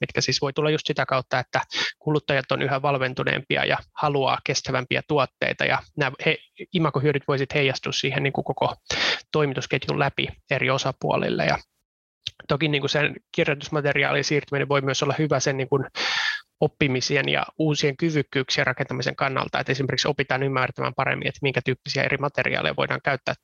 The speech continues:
sen niin kuin oman tuotteen suunnittelussa. Ja ehkä sit semmoinen tärkeä huomio viedä, että koska tää niin kuin lainsäädäntö koko ajan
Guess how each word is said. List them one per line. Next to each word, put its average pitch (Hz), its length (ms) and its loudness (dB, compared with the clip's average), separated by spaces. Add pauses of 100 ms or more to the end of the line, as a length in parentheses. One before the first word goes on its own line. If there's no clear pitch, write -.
(160)
sen - 120 0 (100)
niin 151 120 -2
kuin - 100 -2
oman 147 240 0
tuotteen - 460 -2 (100)
suunnittelussa. 131 920 -2
Ja - 120 0 (720)
ehkä 147 180 0
sit 135 80 -4
semmoinen 147 300 0
tärkeä 135 360 0
huomio 135 380 -2
viedä, 131 260 0
että - 260 -2
koska - 240 -4
tää 139 120 0
niin 131 120 -4
kuin 147 100 0
lainsäädäntö 139 580 0
koko 147 240 -4
ajan 127 300 0